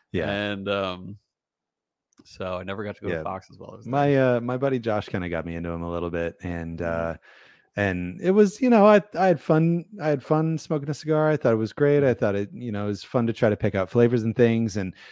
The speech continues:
Speaker 1: and
Speaker 2: Mm-hmm.
Speaker 1: so I'd get a pack or I'd get a couple, a couple that he
Speaker 2: Mm-hmm.
Speaker 1: recommends, but then I would never just go out on my back patio and just smoke a
Speaker 2: Mm-hmm.
Speaker 1: cigar, like, by myself.
Speaker 2: Yeah.
Speaker 1: So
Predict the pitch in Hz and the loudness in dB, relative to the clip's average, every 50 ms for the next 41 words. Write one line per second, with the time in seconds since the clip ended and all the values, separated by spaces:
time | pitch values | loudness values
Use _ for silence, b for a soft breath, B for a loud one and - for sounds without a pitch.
0 | B B B 117 110 110 101 95 95 110 104 101 98 95 95 95 - 117 127 127 | B B B -4 -4 -4 -4 -4 -4 -2 -2 -2 -2 -2 -4 -2 2 2 2 2
1 | 123 107 110 104 101 98 95 90 - - 107 98 92 95 98 98 - 110 101 104 | 2 0 -2 0 0 0 -2 -2 -2 -2 -2 0 0 0 -2 -2 -4 -2 -2 0
2 | 117 123 117 - 98 98 92 - 98 92 - - 98 95 92 - 104 87 - 95 | -2 -2 -2 -4 -4 -4 -4 -4 -4 -4 -4 -4 -4 -4 -4 -4 -6 -6 -6 -6
3 | 87 92 87 92 90 90 90 90 101 98 92 92 95 95 92 92 92 - - - | -6 -6 -6 -6 -4 -4 -4 -4 -4 -4 -6 -6 -6 -6 -6 -8 -10 -10 -10 -12
4 | 87 - - 101 98 98 95 92 92 90 - _ _ _ _ _ _ _ _ _ | -12 -6 -4 -4 -4 -2 -4 -4 -6 -8 -10 _ _ _ _ _ _ _ _ _
5 | _ _ _ _ - 107 110 107 104 120 127 120 110 123 123 123 123 127 135 151 | _ _ _ _ -4 -2 -2 0 2 2 2 2 2 -2 -2 0 0 0 0 2
6 | 151 143 139 131 117 110 98 95 - 110 104 - - - 101 92 90 87 90 95 | 4 4 4 4 2 0 -2 -4 -6 -6 -6 -6 -4 -2 -2 -2 0 0 0 0
7 | 98 98 95 92 90 87 80 87 87 - - 92 87 85 90 92 95 95 92 87 | 0 -2 -2 -4 -6 -6 -6 -6 -8 -6 -6 -6 -4 -4 -4 -4 -4 -4 -6 -6
8 | 85 - 82 - - - 87 80 123 113 101 98 90 87 80 85 87 85 80 - | -8 -10 -10 -12 -10 -10 -8 -8 -8 -8 -8 -8 -6 -6 -4 -4 -4 -6 -8 -6
9 | - 85 85 85 82 - 87 85 98 101 - _ b b b b b b b b | -6 -6 -6 -6 -8 -6 -4 -4 -4 -6 -8 _ b b b b b b b b
10 | - 101 95 104 107 110 107 98 104 | -4 -2 0 2 2 2 2 0 -2